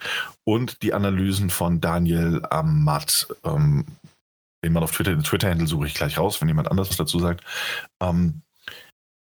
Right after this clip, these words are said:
das ist insofern ganz interessant, weil Sony durchaus auch, ähm, konträr zu dem, was Mike vorhin ein bisschen gesagt hat,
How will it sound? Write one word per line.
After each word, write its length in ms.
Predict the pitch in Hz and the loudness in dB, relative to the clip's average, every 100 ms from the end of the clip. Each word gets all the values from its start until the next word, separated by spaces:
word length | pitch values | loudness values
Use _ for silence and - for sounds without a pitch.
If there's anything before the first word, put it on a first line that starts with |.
| _ _ _ | _ _ _
das 160 | - 98 | 0 0
ist 220 | 101 104 | 4 4
insofern 420 | 101 92 98 104 | 4 2 2 2
ganz 160 | 90 85 | 2 2
interessant, 560 | 85 92 82 82 82 80 | 0 0 2 2 0 0
weil 260 | 78 92 | 0 2
Sony 600 | 90 85 82 85 82 85 - _ _ _ _ _ | 2 2 2 4 2 0 -4 _ _ _ _ _
durchaus 460 | 107 127 120 95 - | 0 0 0 -2 -2
auch, 400 | 90 92 - - | 0 -2 -4 -2
ähm, 400 | 87 85 76 76 | 0 2 0 0
konträr 340 | 82 78 87 | -2 0 0
zu 120 | 85 | 0
dem, 120 | 80 | 0
was 140 | 78 76 | 0 0
Mike 180 | 85 - | -2 0
vorhin 200 | 90 87 | 0 0
ein 20 | |
bisschen 180 | 85 82 | 0 0
gesagt 320 | 78 95 - | 2 0 0
hat, 140 | 101 | -4